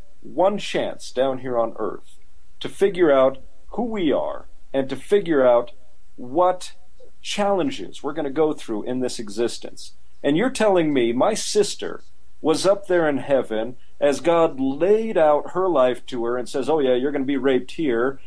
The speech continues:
You're gonna completely discover that, uh, you have no self-esteem because of this one moment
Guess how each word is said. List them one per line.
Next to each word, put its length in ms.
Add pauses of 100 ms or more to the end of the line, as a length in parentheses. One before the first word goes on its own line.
(220)
You're 180
gonna 160
completely 580
discover 960 (260)
that, 460
uh, 260 (120)
you 260
have 260
no 180
self-esteem 1000
because 360
of 120
this 220
one 280
moment 380